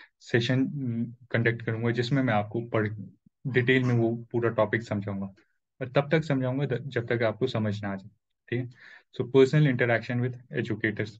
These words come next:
इसके अलावा regular डाउट solving sessions होंगे। अगर मान लो, suppose करो कि,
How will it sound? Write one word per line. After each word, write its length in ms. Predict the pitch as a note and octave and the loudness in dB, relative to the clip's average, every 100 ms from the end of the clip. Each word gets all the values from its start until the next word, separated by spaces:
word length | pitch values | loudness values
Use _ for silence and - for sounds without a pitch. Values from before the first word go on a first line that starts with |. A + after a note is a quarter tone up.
| _ _ - - - - | _ _ -20 -20 -18 -6
इसके 180 | - | 4
अलावा 460 | E3+ C#3+ C3 C#3+ - B2 | 6 8 6 2 0 0
regular 340 | A#2+ B2 C3 | 2 4 2
डाउट 260 | B2 A2+ A#2 | 4 2 0
solving 360 | A#2+ A2 A#2+ | -2 -2 -2
sessions 380 | A#2+ A2+ A#2+ A#2 | -2 -2 -2 -2
होंगे। 200 | A2+ B2 D3 - - - - - | -4 -4 -8 -10 -20 -20 -18 -4
अगर 140 | B2 B2+ | 0 2
मान 240 | B2 A#2+ | 4 4
लो, 80 | A#2+ | 2
suppose 360 | A#2+ A#2+ A#2 | 0 -2 -4
करो 200 | A#2+ A#2+ | -2 -2
कि, 340 | A#2+ A#2+ A#2 | -2 -2 -4